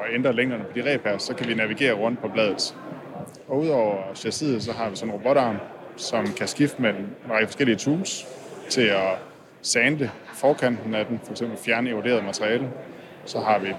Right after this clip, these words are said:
øh, værktøj, der kan grænse det for, med, via en alkoholdispenser, og så børster det.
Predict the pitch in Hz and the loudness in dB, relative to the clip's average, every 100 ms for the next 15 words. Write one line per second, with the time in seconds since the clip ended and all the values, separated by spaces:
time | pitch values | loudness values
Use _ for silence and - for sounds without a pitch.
0 | 101 104 110 - 107 104 107 - 98 - | -4 2 2 2 0 0 -2 -6 -8 -8
1 | - 110 120 147 131 110 98 110 98 101 | -8 2 2 2 2 0 2 0 2 0
2 | 101 - - - 127 104 101 110 107 123 | -2 -4 -8 -8 -6 -4 0 2 4 2
3 | 139 165 104 113 - 120 135 117 104 101 | 2 -2 -2 -4 0 0 0 -2 -4 -4
4 | 110 117 131 - 104 | 2 4 4 2 -2